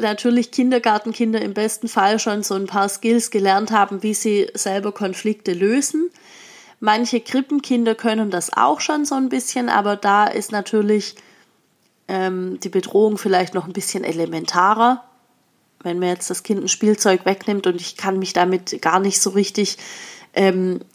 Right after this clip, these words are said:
äh, ähm, nicht auseinandersetzen, sondern ich weiß gar nicht genau, warum mir das Kind das wegnimmt oder das Kind hat mir das gar nicht weggenommen, sondern ich hab damit einfach vor einer halben Stunde gespielt und damit ist es immer noch meins.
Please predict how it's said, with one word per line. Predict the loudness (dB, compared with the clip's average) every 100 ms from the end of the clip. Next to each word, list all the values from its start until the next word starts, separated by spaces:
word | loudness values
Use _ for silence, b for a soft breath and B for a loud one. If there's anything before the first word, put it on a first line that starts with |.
| _ -8
äh, | -2 2 2 2 0
ähm, | -2 -6 -8 -6
nicht | -4 -2
auseinandersetzen, | -4 0 2 2 2 -2 -4 -6
sondern | -4 -2 -6
ich | 0
weiß | 2 2 2
gar | 2
nicht | 2 -2
genau, | 0 0
warum | 0 2 4
mir | 4
das | 2 -4
Kind | 0 0 0
das | -2 -2
wegnimmt | -2 0 0 -2 0
oder | 2 4 6 4 2 B B -8
das | -2
Kind | -2 0
hat | 0 0
mir | 0
das | 0 2
gar | 2
nicht | 2 0
weggenommen, | -2 0 2 0 0
sondern | 0 -2
ich | 0
hab | -2
damit | 0 -2 0
einfach | 0 -2 -4
vor | 0
einer | 2
halben | 0 -2
Stunde | -2 0 0
gespielt | -2 0 2 2
und | 2
damit | 0 0
ist | -6
es | -8
immer | -2 2 2
noch | 2 2
meins. | 0 2 -2